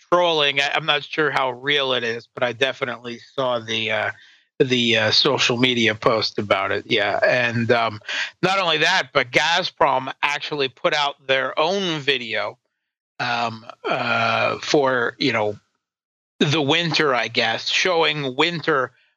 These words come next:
arriving in Europe and, um, um, uh, showing the gas being shut off. And the, uh, there's a classic Russian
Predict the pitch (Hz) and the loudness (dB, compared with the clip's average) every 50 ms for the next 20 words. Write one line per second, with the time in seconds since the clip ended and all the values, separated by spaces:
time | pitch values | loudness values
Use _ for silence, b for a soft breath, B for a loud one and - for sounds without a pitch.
0 | _ _ - 147 135 127 127 139 143 147 147 147 143 135 131 135 131 123 120 120 | _ _ -2 -2 0 0 0 0 0 2 0 0 -2 0 0 -2 -2 -2 -6 -16
1 | _ _ - 147 143 139 131 131 135 139 135 131 127 127 - _ _ _ _ _ | _ _ -4 -4 -4 -2 -2 -2 0 0 0 0 -2 -4 -8 _ _ _ _ _
2 | _ _ _ _ - 127 123 123 120 117 120 120 117 123 120 117 113 113 113 107 | _ _ _ _ -2 -2 0 0 -2 -2 -4 -6 -2 -2 0 2 2 0 0 -2
3 | 110 107 110 - - _ _ - 123 117 117 117 117 117 117 117 - - - - | -4 -10 -12 -14 -16 _ _ -2 -2 0 0 0 0 0 0 0 0 0 0 -2
4 | - - - - - _ _ _ _ _ _ _ - - 147 139 123 120 - - | -4 -8 -12 -16 -20 _ _ _ _ _ _ _ 0 2 2 2 2 2 0 2
5 | 120 - - - - 160 160 160 160 185 185 139 - - - - - - 180 165 | 0 0 0 0 0 2 2 2 2 2 0 0 2 2 2 2 2 2 2 2
6 | 156 143 139 135 131 127 123 127 120 127 143 143 139 135 135 131 127 - - - | 2 2 2 0 -2 0 -2 -2 0 0 0 0 2 0 -2 -4 -6 -10 -14 -18
7 | - _ - 135 135 123 120 120 - - - - 175 151 123 120 131 143 135 120 | -18 _ -2 -2 -2 -2 -4 -6 -4 -2 -2 0 0 0 0 0 0 0 0 0
8 | 117 113 - - - _ _ _ _ _ _ _ _ _ 120 120 117 113 110 117 | 0 -2 -4 -8 -14 _ _ _ _ _ _ _ _ _ -4 -4 -4 -6 -8 -8
9 | 120 117 113 110 _ 214 202 196 - - _ _ _ - 135 127 123 - - 156 | -6 -6 -8 -6 _ -4 -2 -2 -4 -6 _ _ _ -2 -2 -2 -4 -2 -2 -2
10 | 127 117 113 110 - - - 151 147 139 135 135 - 135 - - 143 139 135 127 | -2 -2 -4 -6 -8 -2 -2 0 0 0 -2 -4 -6 -6 -6 -4 -2 -2 0 0
11 | - - 139 120 113 | 0 -2 -2 -6 -10